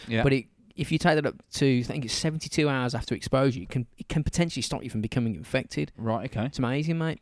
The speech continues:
Speaker 2: And most of the drugs used are antiretroviral medications. They're not antibiotics, like you were saying at the beginning, because it's not a, it's not a fucking bacteria. It can't, it doesn't have cells, so it doesn't work.
Speaker 1: Yeah.
Speaker 2: Do you know what I mean?
Speaker 1: It's, like, not alive as well.
Speaker 2: Yeah.
Speaker 1: D-,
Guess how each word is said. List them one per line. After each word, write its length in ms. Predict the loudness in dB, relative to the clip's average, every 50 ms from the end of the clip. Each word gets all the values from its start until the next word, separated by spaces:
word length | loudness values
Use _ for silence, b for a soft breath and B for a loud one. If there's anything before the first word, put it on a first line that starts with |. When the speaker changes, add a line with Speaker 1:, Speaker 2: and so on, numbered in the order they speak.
| _ -8 0
Speaker 2:
And 80 | 6 10
most 240 | 10 10 10 8
of 40 | 8
the 80 | 6 6
drugs 360 | 8 10 8 8 8 6 4
used 440 | 8 8 8 8 8 6 2 2 0
are 200 | 0 2 0 0 -2 B B B B B B B B _ -2
antiretroviral 1200 | 0 0 2 2 2 2 4 4 4 2 2 4 6 6 6 6 6 6 4 6 6 4 4 4 2
medications. 720 | 2 0 -2 -4 -4 -4 -2 -2 -2 -2 0 -2 0 2
They're 100 | 4 6
not 200 | 6 6 6 6
antibiotics, 840 | 4 4 4 4 4 4 4 4 2 2 2 0 0 0 0 0 2
like 140 | 2 2 2
you 60 | 2
were 40 | 2
saying 200 | 2 2 2 2
at 60 | 2
the 60 | 0 -2
beginning, 440 | -2 -2 -2 -2 -2 -6 -8 -12 -16 _ _ _ _ _ 0
because 180 | 4 4 6
it's 120 | 6 6 4
not 120 | 4 2 2 0
a, 40 | -4 -4
it's 120 | -4 0
not 120 | 0 -2 -2
a 40 |
fucking 240 | -2 -6 -4 -2 0
bacteria. 540 | 0 0 0 0 0 2 2 2 2 0 -2 -4 _ _ _
It 100 | -6 -2
can't, 320 | 2 2 4 4 2 0 -2
it 300 | -6 -16 _ _ _ 0
doesn't 180 | 2 2 4
have 140 | 4 2 2
cells, 460 | 2 0 0 2 2 0 0 -2 -6 -10 _ _ _ _
so 100 | -4 -2
it 60 | 2
doesn't 220 | 4 4 4 4 4
work. 420 | 4 4 4 4 2 -2 -6 -16 _ -10
Speaker 1:
Yeah. 240 | -6 -4 -2 -2 -4 -6 -10 _ _ -2
Speaker 2:
Do 80 | 0
you 60 | 0 2
know 40 | 4
what 60 | 4
I 40 | 4
mean? 200 | 2 2 -2 -6 -10 _ _
Speaker 1:
It's, 140 | -18 -14 -12
like, 120 | -10 -8 -4
not 240 | 0 0 0 2
alive 320 | 2 0 2 2 0 0 -2
as 140 | -2 -2 0
well. 220 | 0 0 0 -2 -4 _ -4
Speaker 2:
Yeah. 220 | -2 -2 -2 -2 -4 b b b b b
Speaker 1:
D-, 80 | -20